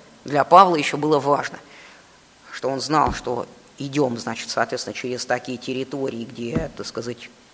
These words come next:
какие-то могут возникнуть трудные обстоятельства, какие-то форс-мажорные ситуации и так далее,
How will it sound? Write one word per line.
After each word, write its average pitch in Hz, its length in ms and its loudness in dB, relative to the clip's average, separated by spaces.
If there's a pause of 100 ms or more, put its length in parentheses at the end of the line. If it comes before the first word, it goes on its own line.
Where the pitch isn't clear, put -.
(320)
какие-то - 460 -6
могут 117 380 -6
возникнуть 120 560 -2 (1500)
трудные 139 400 -2
обстоятельства, 160 960 6
какие-то 135 400 4
форс-мажорные 139 1040 4
ситуации 123 600 2
и - 20 -16
так 113 240 4
далее, 226 440 4